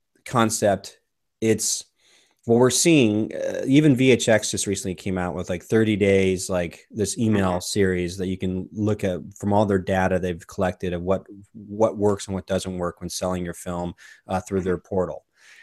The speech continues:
Speaker 1: Um, and they're very, they specialize in bundles. And the reason the bundles work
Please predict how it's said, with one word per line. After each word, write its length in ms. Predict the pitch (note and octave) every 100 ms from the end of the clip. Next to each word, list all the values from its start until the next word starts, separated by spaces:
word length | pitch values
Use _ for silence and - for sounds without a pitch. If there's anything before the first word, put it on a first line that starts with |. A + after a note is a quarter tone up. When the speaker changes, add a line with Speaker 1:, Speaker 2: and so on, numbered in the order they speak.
| _ -
Speaker 1:
Um, 500 | A2+ A2+ G#2+ G#2 G2+ _ _ -
and 140 | B2
they're 220 | A#2+ A2+
very, 300 | G2+ A2+ A2+
they 120 | A#2 G#2+
specialize 600 | - G#2+ - G2 F#2 F#2+
in 80 |
bundles. 580 | F2 B2 F#2 G#1+ - - -
And 100 | A#2+
the 80 | B2+
reason 240 | G3 G3
the 60 | E3+
bundles 500 | A2+ A2+ A2+ G2+ F2+
work 440 | D#2+ D2+ - -